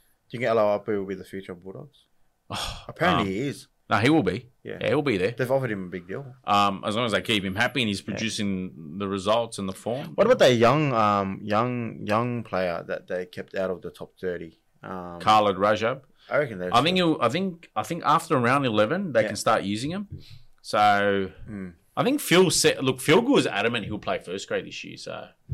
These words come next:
Speaker 1: Oh, is he?
Speaker 2: yeah. So obviously there's a reason why they did what they wanted. They probably want to. I mean, if you underst-, I mean, they're not gonna share it with you, but if you read between the lines or see what they're doing,
Speaker 1: Hmm.
Speaker 2: they wanna give the guy more time to grow in reserve grade, get more game time u-,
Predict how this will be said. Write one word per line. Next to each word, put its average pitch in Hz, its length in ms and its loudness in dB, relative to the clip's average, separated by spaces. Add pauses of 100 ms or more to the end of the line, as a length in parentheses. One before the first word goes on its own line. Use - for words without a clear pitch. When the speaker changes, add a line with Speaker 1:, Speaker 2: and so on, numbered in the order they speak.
(160)
Speaker 1:
Oh, 101 120 -2
is 139 240 -6
he? 139 220 -4
Speaker 2:
yeah. 92 260 -6
So 107 400 0
obviously 147 440 -2
there's 131 260 -2
a 156 60 2
reason 165 280 2
why 107 100 6
they 95 100 2
did 98 180 -6
what 98 160 -2
they 87 120 -4
wanted. 110 440 -6 (480)
They 110 100 2
probably 143 240 4
want 120 140 2
to. 110 260 -8
I 107 100 -4
mean, 110 180 -2
if 117 140 -6
you 113 140 -4
underst-, 127 420 -4 (100)
I 98 60 -8
mean, 113 160 0
they're 123 80 4
not 170 120 2
gonna 147 120 0
share 110 220 -2
it 101 80 0
with 95 100 -4
you, 98 120 0
but 95 380 -2
if 104 160 -12
you 104 120 -8
read 113 200 -4
between 104 300 -6
the 92 80 -6
lines 92 260 -4
or - 60 -14
see - 140 -8
what 92 100 -2
they're 85 120 -10
doing, 87 280 -12 (260)
Speaker 1:
Hmm. 101 120 -12 (340)
Speaker 2:
they 104 80 0
wanna 120 200 2
give 107 180 -2
the 98 80 -4
guy 90 440 4
more 107 280 -2
time 98 300 0
to 92 60 -14
grow 87 180 -4
in 85 180 -8
reserve 98 340 -2
grade, 117 320 0
get - 140 -8
more 113 180 0
game 98 240 2
time 95 220 0
u-, 90 140 -2